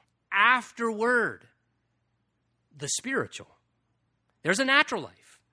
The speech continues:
but there is something after this natural life. Afterward, he says, there is then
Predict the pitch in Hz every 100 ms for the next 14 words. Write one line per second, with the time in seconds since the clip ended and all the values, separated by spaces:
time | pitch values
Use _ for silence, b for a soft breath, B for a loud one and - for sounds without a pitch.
0 | _ _ _ _ - 143 - 190 247 247
1 | - 247 247 214 202 233 - 175 175 180
2 | 170 170 156 147 180 98 - - _ b
3 | b b - 185 247 240 - 214 190 190
4 | 190 - 185 151 131 190 190 190 185 147
5 | 165 160 156